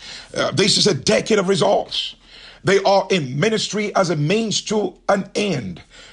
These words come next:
They are in ministry for themselves. They are in business for themselves. They are in business transactionally. They are transacting. You know, when, when the Lord Jesus Christ in,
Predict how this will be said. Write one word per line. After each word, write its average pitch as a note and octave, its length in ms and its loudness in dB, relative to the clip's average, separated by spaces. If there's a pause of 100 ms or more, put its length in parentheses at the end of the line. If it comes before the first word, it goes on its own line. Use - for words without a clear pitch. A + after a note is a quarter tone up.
They F3 120 2
are F#3+ 240 2
in E3+ 200 2
ministry F#3+ 420 2
for D3+ 220 0
themselves. F#2+ 1000 -4 (280)
They F3+ 100 2
are F3+ 240 4
in D3+ 300 0
business G#3 580 0
for F3 380 2
themselves. C#3+ 520 0 (300)
They - 220 2
are - 260 4
in G3 320 -2
business F#3 480 0
transactionally. - 960 -2 (240)
They G3 160 2
are D#3+ 140 4
transacting. E3 960 0 (240)
You - 100 2
know, D#3+ 180 4
when, D#3+ 400 0
when D#3 120 0
the D#3 80 4
Lord D#3 220 4
Jesus D#3 280 0
Christ D#3+ 460 0
in, D3 280 0